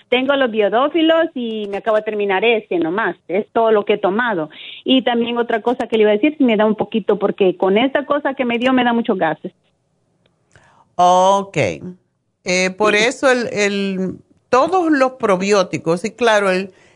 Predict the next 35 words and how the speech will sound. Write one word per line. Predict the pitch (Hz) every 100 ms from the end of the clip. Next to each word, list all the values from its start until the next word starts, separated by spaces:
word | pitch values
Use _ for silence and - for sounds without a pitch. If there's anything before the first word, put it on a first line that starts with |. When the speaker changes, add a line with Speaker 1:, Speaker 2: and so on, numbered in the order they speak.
| -
Speaker 2:
el | 220 233
fifty-five | 277 311 311 311 311 254 240 240 208
billion | 214 208 220 220 196
es | 180 185
el | 180
más | 165 156
fuerte | - 214 254 285
que | 311
tenemos. | 302 294 269 247 262 277 _ _ _ _ _ _ _ _ _
Speaker 1:
Sí, | -
me | 202
lo | 180 160
tomé | 170 160 156
ya. | 160 214 190
Speaker 2:
Y | 220
el | 220 214
Speaker 1:
Ujú. | 202
Speaker 2:
biodófilo | 214 202 220 254 370 - 269 254 247 247 -
es | 214 220
el | 208
más | 202 208 240 262 269
suave | - 240 226 180 160 -
que | 180
tenemos. | 175 175 156 110 92 - _ _ -
Speaker 1:
Oh, | 214 208 - -
ok, | 220 190 - 170 151
ok. | 160
Speaker 2:
Entonces, | 196 214 233 247 285 311 285 247 247 - - -
eh, | - 208 208
muchas | 208 208 247 269 330
personas | 330 294 294 277 277
que | 262
tienen | 254 233 233
problemas | 233 226 220 226 220 202 208
con, | - 202 190 185 180 175 170 135 101